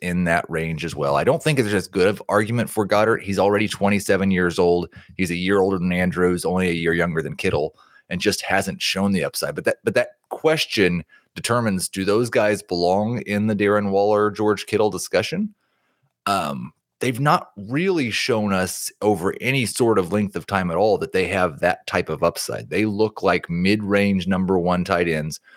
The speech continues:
who, if it's a down year at the position, could possibly finish top three, but not legitimate top three difference makers.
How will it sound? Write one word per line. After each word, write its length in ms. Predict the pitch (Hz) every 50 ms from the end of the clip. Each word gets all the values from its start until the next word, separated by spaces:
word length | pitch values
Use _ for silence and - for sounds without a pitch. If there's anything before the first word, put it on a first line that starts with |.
| _ _
who, 200 | - 101 104 101
if 160 | 90 87 - 98
it's 140 | 92 -
a 40 | 92
down 420 | 76 67 95 92 95 98 110 110 104
year 180 | 98 98 101
at 100 | 101 101
the 80 | - -
position, 500 | - 90 - 92 90 85 - 92 90 85
could 200 | - - 78 -
possibly 480 | - 90 90 92 - 92 85 92 87
finish 340 | - - 92 92 87 80 -
top 300 | - - 87 - - -
three, 360 | - 107 113 85 69 69 67 _ - - - _ _ _ _ -
but 200 | - 107 - -
not 440 | 107 110 113 117 117 120 - - 90
legitimate 840 | 101 98 92 78 78 - - 110 110 104 107 95 95 90 90 - -
top 340 | - 92 92 85 - _ -
three 200 | 78 85 82 80
difference 440 | 71 71 78 - 71 67 62 - 64
makers. 440 | 62 62 _ - - - - -